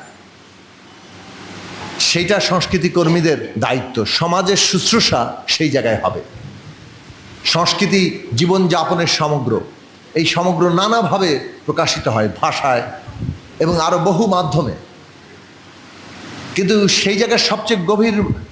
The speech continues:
অন-, মর্মবস্তুগত বিবেচনাটা হচ্ছে যে আমরা অন্যের প্রতি বিবেচনা বোধ বাড়াতে পারছি না, পারছি কি না, আমার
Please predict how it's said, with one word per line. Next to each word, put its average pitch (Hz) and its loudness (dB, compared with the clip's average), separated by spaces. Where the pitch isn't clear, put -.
অন-, 185 4
মর্মবস্তুগত 202 2
বিবেচনাটা 202 2
হচ্ছে 156 -2
যে - -2
আমরা 196 2
অন্যের 208 2
প্রতি 220 0
বিবেচনা 196 2
বোধ 180 2
বাড়াতে 156 2
পারছি 117 -2
না, 87 -8
পারছি - -2
কি 104 -6
না, 73 -6
আমার 196 2